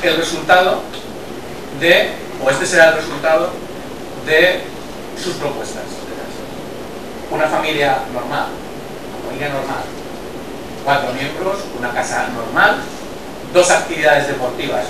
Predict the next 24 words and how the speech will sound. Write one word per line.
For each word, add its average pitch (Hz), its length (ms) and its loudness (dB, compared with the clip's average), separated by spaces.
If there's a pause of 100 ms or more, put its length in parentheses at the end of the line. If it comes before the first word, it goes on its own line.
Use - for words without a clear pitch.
dos - 320 4
de - 80 -6
los - 160 -6
cuatro - 260 0 (120)
y 143 40 -6
un 143 120 -4
refuerzo - 360 -6 (100)
educativo, 185 460 -4 (340)
va 156 100 10
a 156 40 8
pagar - 240 6
el 170 140 2
treinta 139 340 0
y 135 40 -2
ocho - 160 -4
por - 160 -6
ciento - 240 -8
más 127 140 -6
este - 180 -8
año 147 140 -2
que - 60 -6
el - 60 -6
año - 120 -6
pasado. - 240 -8